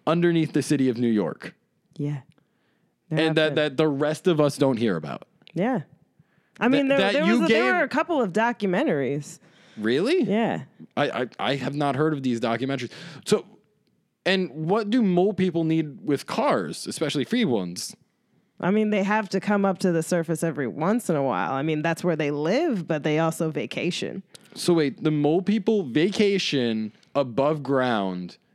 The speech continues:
Speaker 1: amongst the rest of us. How, how do we not just notice mole people?
Speaker 2: They're very incognito.
Speaker 1: It's, are you friends with mole people? I,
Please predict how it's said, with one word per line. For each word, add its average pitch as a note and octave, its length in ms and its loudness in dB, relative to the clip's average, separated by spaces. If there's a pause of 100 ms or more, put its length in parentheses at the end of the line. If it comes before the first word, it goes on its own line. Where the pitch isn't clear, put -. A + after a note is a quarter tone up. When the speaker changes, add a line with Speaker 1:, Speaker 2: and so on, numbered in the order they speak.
(200)
Speaker 1:
amongst D3+ 560 0
the E3 100 4
rest C#3 260 0
of A2 100 0
us. G#2+ 220 -2 (220)
How, F#3+ 280 0
how F#3+ 160 2
do G#3+ 100 2
we G#3 120 2
not F#3 220 2
just E3+ 180 -2
notice D3 380 0
mole C#3 260 2
people? - 440 -8 (1160)
Speaker 2:
They're C#3 100 -6
very B2+ 600 -6
incognito. - 760 -12 (920)
Speaker 1:
It's, - 680 -8
are C#3+ 60 0
you E3+ 140 0
friends C#3+ 320 0
with G#3 100 2
mole C4 220 0
people? D4+ 500 0
I, G#3+ 320 2